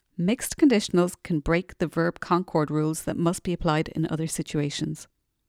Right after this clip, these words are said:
To determine the type of conditional, you need to know the patterns for the regular conditionals, and then examine the verb phrases in both clauses to determine whether they follow a regular pattern or whether they're mixed conditionals.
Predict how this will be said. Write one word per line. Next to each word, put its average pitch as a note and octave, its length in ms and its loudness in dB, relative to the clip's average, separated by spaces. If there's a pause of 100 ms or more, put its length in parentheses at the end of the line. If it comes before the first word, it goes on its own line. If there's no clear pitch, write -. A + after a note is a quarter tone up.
(880)
To - 100 -10
determine G#3 460 2
the F#3 80 0
type - 300 -2
of C4+ 100 -6
conditional, F3 580 2
you D#3+ 100 -2
need E3 160 0
to - 120 -2
know D3+ 120 4
the - 80 -14
patterns G#3 500 0
for - 120 0
the D#3+ 100 2
regular E3+ 400 2
conditionals, D#3 680 -2 (680)
and F#3 140 6
then F3+ 140 6
examine F#3 400 2
the A3+ 80 0
verb E3 280 2
phrases D#3 480 0
in D#3 120 -2
both F3 300 2
clauses D3+ 460 0
to - 140 -8
determine F#3 520 2
whether D#3 220 0
they D#3 100 0
follow D#3 320 0
a D#3 140 0
regular F3+ 420 2
pattern D3+ 480 -2 (580)
or G#3 240 8
whether E3 280 4
they're E3+ 160 2
mixed E3 460 0
conditionals. D#3 640 -2